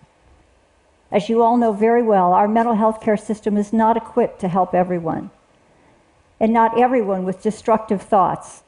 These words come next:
fits the criteria for a specific diagnosis.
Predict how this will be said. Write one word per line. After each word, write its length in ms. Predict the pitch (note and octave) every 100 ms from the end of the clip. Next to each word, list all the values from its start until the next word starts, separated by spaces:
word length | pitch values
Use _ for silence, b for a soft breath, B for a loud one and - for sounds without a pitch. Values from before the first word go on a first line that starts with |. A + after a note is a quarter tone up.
| _ _
fits 220 | - C4 -
the 100 | A#3
criteria 920 | - A3+ A3 - A3 F#3 E3+ - - _ _ b b b
for 240 | - G3+
a 60 | G3+
specific 880 | - - G3+ - G#3 G3+ E3 -
diagnosis. 1000 | - F#3 F3+ F3 F#3 F3+ - - - -